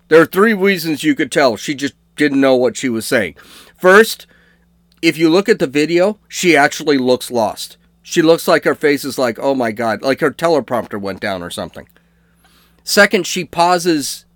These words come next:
in her sentence after every word because she's searching for the next word.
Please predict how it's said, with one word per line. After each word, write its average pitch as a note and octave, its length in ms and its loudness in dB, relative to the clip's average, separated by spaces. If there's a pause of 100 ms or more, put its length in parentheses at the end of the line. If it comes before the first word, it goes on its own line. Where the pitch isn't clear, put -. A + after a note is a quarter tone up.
(120)
in E3 160 0
her D#3+ 140 0
sentence D3+ 560 -2 (280)
after D3+ 320 2
every C#3+ 240 2
word A#2+ 480 -2 (720)
because D#3 320 2
she's E3 260 -6
searching E3+ 560 0
for E3 420 4
the D3+ 260 0
next C#3 400 -2
word. B2 420 0